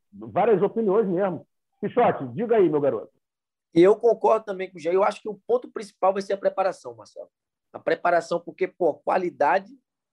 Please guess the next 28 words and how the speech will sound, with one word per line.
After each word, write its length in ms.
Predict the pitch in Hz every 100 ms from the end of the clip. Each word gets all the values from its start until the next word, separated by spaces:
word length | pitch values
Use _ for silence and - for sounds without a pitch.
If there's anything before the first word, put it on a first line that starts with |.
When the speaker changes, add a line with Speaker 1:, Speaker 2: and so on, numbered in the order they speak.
| _ _ _
Speaker 2:
já 160 | 165
se 140 | 170 -
foi 140 | 180
falado 460 | 175 160 143 147 143
aí, 120 | 147
nem 320 | 147 151 208 339 403 349
tem 100 | -
nem 120 | 185 214
o 40 |
que 120 | -
falar. 500 | 202 277 240 143 143 _ _ _ _ -
Eu 100 | 143
acredito 280 | 143 165 165
que 60 |
a 40 | 190
gente 140 | 196
tem 100 | 202
uma 120 | 202
baita 380 | 190 - 175 -
de 80 | 196
uma 120 | 196
seleção, 580 | 190 175 151 - 131 - _ _ _ _ _ -
uma 140 | 151
mistura 360 | 160 151 170 175
legal 460 | 175 151 156 175
de 80 | 165
experiência 720 | - - 160 156 165 170 180
com 440 | 165 156 151 143